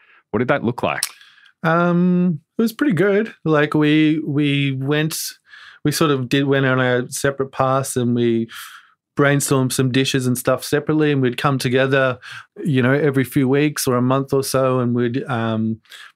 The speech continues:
Speaker 2: plan out what we feel is, like, a good mix of dishes and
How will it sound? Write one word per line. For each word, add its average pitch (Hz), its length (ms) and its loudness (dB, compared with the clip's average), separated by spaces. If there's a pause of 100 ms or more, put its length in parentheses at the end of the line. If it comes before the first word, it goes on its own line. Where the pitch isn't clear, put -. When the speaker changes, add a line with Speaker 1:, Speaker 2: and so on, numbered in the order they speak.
Speaker 2:
plan 135 280 2
out 127 200 2
what 131 180 2
we 131 140 2
feel 131 400 0
is, 127 160 0
like, 123 180 -2
a 135 40 -4
good 127 260 -2
mix 143 260 -2
of 123 140 -2
dishes 180 580 0
and 120 300 0